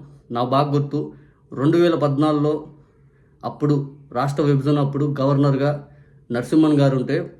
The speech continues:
ఆయన ప్రసంగిస్తూ ఉంటే స్పీకర్ పోడియం దగ్గరికి వెళ్ళి అప్పుడు ఎమ్మెల్యేలుగా ఉన్నటువంటి కొంతమంది వ్యక్తులు ఆయన మీద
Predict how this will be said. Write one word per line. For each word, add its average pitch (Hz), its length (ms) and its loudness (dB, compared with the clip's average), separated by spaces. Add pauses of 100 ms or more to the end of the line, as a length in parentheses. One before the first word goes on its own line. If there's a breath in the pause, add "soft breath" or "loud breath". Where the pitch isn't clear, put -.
(600)
ఆయన 139 380 4 (300)
ప్రసంగిస్తూ 156 540 0
ఉంటే 147 280 2
స్పీకర్ 151 420 -4
పోడియం 143 320 4
దగ్గరికి 127 280 -4
వెళ్ళి 139 180 -2
అప్పుడు 160 400 -2 (680 soft breath)
ఎమ్మెల్యేలుగా 156 520 4
ఉన్నటువంటి 139 420 2
కొంతమంది 135 420 0
వ్యక్తులు 139 340 0
ఆయన 135 160 2
మీద 135 180 0